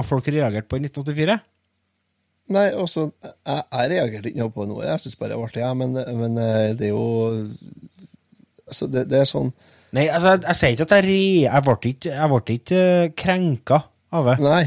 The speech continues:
Speaker 1: Men jeg reagerte,
Speaker 2: Nei.
Speaker 1: «Å ja, ok, denne skal være humor, liksom.»
Speaker 2: <laughs>
Speaker 1: Jeg synes det ble litt, eh, plumpt, eh.
Speaker 2: Det blir litt platt, det
Speaker 1: Ja,
Speaker 2: blir
Speaker 1: det
Speaker 2: det,
Speaker 1: blir
Speaker 2: ja.
Speaker 1: det, altså.
Speaker 2: Jo, ja.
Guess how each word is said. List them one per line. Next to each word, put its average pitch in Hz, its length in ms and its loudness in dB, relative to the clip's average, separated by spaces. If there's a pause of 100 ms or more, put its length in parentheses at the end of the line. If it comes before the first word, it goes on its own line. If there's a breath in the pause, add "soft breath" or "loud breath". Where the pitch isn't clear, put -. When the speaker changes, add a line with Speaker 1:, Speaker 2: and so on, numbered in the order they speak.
(140)
Speaker 1:
Men 143 180 2
jeg 170 160 6
reagerte, 160 400 4
Speaker 2:
Nei. 170 60 4
Speaker 1:
«Å 208 80 8
ja, 214 60 6 (120)
ok, 160 140 -2 (180)
denne 123 220 0
skal 160 160 -2
være 127 160 2
humor, 113 400 0
liksom.» 262 240 -8 (480)
Speaker 2:
<laughs> - 40 -18
Speaker 1:
Jeg 165 540 -2
synes 156 200 2
det 147 80 6
ble 147 200 4
litt, 139 220 -6
eh, 123 480 2 (100)
plumpt, 165 560 -4
eh. 147 380 -4
Speaker 2:
Det 135 100 -4
blir 117 160 -4
litt 127 220 -4
platt, - 460 -6
det 110 120 -4
Speaker 1:
Ja, 123 80 4
Speaker 2:
blir 143 140 4
Speaker 1:
det - 20 2
Speaker 2:
det, 117 80 2
Speaker 1:
blir - 80 6
Speaker 2:
ja. 196 60 4
Speaker 1:
det, 185 160 2
altså. 135 180 0
Speaker 2:
Jo, 123 140 -2
ja. 131 80 -2